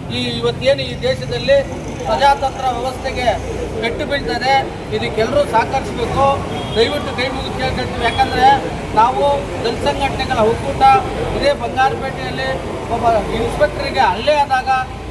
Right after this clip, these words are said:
ನಾವು ಬಂದ್ ಮಾಡಿದಾಗ ಯಾವ ರೀತಿ ತಾವೆಲ್ಲ ನಮಗೆ ಒಂದು ಏನು ಸಪೋರ್ಟನ್ನು ಮಾಡಿದ್ರಿ, ಅದೇ ರೀತಿ ಇವತ್ತು ಈ ದೇಶದ ಸಂವಿಧಾನಕ್ಕೆ ಪೆಟ್ಟಾಗ್ತಾ ಇದೆ. ಹಾಗಾಗಿ ಎಲ್ಲ ಸಾರ್ವಜನಿಕರು, ವರ್ತಕರು,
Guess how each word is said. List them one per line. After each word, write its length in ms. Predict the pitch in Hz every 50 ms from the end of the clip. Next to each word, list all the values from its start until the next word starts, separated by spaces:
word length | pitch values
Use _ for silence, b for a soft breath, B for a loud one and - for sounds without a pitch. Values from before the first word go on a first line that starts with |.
| - - -
ನಾವು 160 | 208 214 220
ಬಂದ್ 280 | - 220 240 269 277 285
ಮಾಡಿದಾಗ 380 | 277 285 269 262 254 262 254 254 240 220
ಯಾವ 260 | 214 214 240 262 262
ರೀತಿ 280 | 277 254 254 262 - -
ತಾವೆಲ್ಲ 300 | 240 240 233 226 240 262 254 240 208 - - - - - - -
ನಮಗೆ 320 | 214 226 240 240 254 254 240 214 - - - 170 - - 202 220
ಒಂದು 200 | 233 233 233 240 226 202 196 180 - - - - 214
ಏನು 260 | 226 220 233 240 -
ಸಪೋರ್ಟನ್ನು 520 | 240 - - 285 285 - 277 - - 254
ಮಾಡಿದ್ರಿ, 440 | 240 240 247 240 240 220 240 269 285 285 277 285 - - - - - 233 220
ಅದೇ 180 | 190 214 269 285 294 285
ರೀತಿ 260 | 285 254 - 302 285 277 269 - - -
ಇವತ್ತು 280 | 247 262 247 - 269 262 247 233 240 - - - - - 247
ಈ 40 | 247 - 254
ದೇಶದ 340 | 277 277 269 277 247 277 269 254 233 220 -
ಸಂವಿಧಾನಕ್ಕೆ 640 | 233 240 247 262 277 269 269 262 262 262 - - 262 254 247 226 - - 185 - -
ಪೆಟ್ಟಾಗ್ತಾ 460 | 220 226 - 269 262 262 - - 240 240
ಇದೆ. 160 | 233 262 277 269 262 - 277 277 - - - -
ಹಾಗಾಗಿ 320 | 202 - 254 254 254 226 220
ಎಲ್ಲ 120 | 226 262 269 254 247 -
ಸಾರ್ವಜನಿಕರು, 680 | 220 240 254 254 233 214 240 247 240 226 233 233 262 - - 262 - - - - - - - 202
ವರ್ತಕರು, 520 | 220 220 - - - - 262 - -